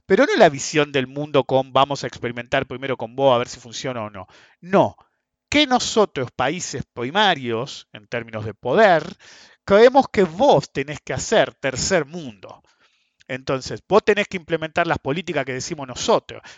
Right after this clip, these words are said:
"Pe-, che, pero vos haces otra cosa". "No, no, no, yo tengo el dólar y la, el señoreaje, qué sé yo. Yo soy Estados Unidos y yo hago lo que carajo quiero". De hecho, eh, Estados, eh, el F M I patinó entre dos mil uno con el problema de Argentina y el dos mil ocho, cuando se le ocurrió decirle a Estados Unidos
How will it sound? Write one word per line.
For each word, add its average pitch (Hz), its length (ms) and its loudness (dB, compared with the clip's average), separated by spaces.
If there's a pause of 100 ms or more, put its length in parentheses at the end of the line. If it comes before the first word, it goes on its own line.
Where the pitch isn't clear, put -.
"Pe-, 208 100 -14
che, 359 200 -4
pero 196 140 -4
vos 262 100 8
haces 214 240 0
otra 190 180 -2
cosa". 190 300 -2
"No, 240 500 4
no, 269 200 2
no, 233 240 0
yo - 140 -10
tengo 165 200 0
el 143 60 0
dólar 185 400 6
y - 20 -6
la, 123 80 -2
el 120 80 -4
señoreaje, 151 640 -2
qué - 100 -16
sé 139 140 -14
yo. 254 200 2 (220)
Yo - 140 -4
soy 190 120 -2
Estados 139 320 -4
Unidos 311 220 -10
y - 60 -12
yo 180 60 -4
hago 156 80 -4
lo 123 100 -6
que 113 100 -12
carajo 110 320 -10
quiero". 110 340 -20 (640)
De 147 120 0
hecho, 156 380 -2
eh, 113 260 -10
Estados, 139 340 -10
eh, 110 320 -14
el 120 100 -8
F 120 180 -10
M 127 120 -12
I 147 60 -14
patinó 151 560 -4
entre 127 200 -10
dos 113 160 -8
mil 127 200 -14
uno 135 240 -10
con 117 100 -12
el 107 80 -16
problema 104 260 -14
de 101 60 -12
Argentina 113 480 -12 (300)
y 135 200 -8
el 110 140 -12
dos 107 140 -10
mil 156 180 0
ocho, 202 300 2
cuando 123 180 -10
se 117 140 -14
le 113 60 -12
ocurrió 127 280 -10
decirle 131 400 -10
a - 0 -
Estados 120 380 -12
Unidos 165 340 -6